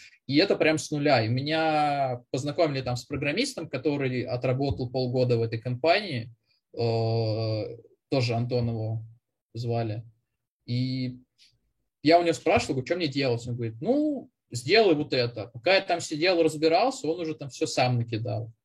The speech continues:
Я, я ему там через несколько дней перезваниваю, спрашиваю: «Слушай, ну я вижу, ты уже сделал, ну дай тогда мне какое-нибудь другое задание». Он говорит: «Ну сделай пока верстку».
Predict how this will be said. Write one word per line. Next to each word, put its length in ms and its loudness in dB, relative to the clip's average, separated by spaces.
Я, 220 0
я 200 4
ему 180 -2
там 300 -2
через 380 -2
несколько 440 -6
дней 240 -4
перезваниваю, 720 -2
спрашиваю: 600 -4
«Слушай, 380 -4
ну 100 -2
я 60 2
вижу, 240 0
ты 80 -2
уже 160 -2
сделал, 440 0
ну 140 -6
дай 180 0
тогда 220 -6
мне 100 -6
какое-нибудь 220 -6
другое 300 0
задание». 540 -4
Он 100 -6
говорит: 240 -6
«Ну 80 -4
сделай 320 4
пока 220 -2
верстку». 540 -4